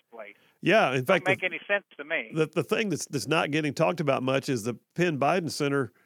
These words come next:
Speaker 2: didn't even open until a year after he left the vice presidency. So where were those documents in the interim?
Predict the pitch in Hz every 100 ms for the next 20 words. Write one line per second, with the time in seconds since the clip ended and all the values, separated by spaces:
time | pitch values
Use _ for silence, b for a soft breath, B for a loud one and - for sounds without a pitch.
0 | _ _ _ - 170 190 156 151 196 196
1 | 151 123 147 120 139 165 147 131 139 139
2 | 131 170 - 123 135 131 - 160 143 123
3 | 131 - 127 151 190 160 156 120 143 160
4 | 147 139 - 127 123 165 147 85